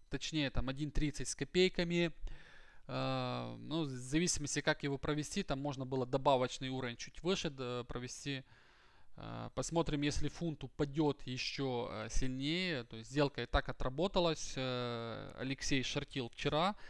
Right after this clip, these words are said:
Э, и сделка на пять с плюсом.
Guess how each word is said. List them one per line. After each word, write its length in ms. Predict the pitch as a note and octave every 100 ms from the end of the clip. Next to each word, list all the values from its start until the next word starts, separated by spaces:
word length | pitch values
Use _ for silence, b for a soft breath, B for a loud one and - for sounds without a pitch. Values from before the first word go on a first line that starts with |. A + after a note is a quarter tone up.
| B B B B -
Э, 220 | B2+ C3
и 480 | C3+ C3+ C3 B2 A#2
сделка 420 | C3 B2+ E3 - C3
на 100 | C3+
пять 460 | - C3+ - - - -
с 140 | - -
плюсом. 500 | D3 G3+ - B2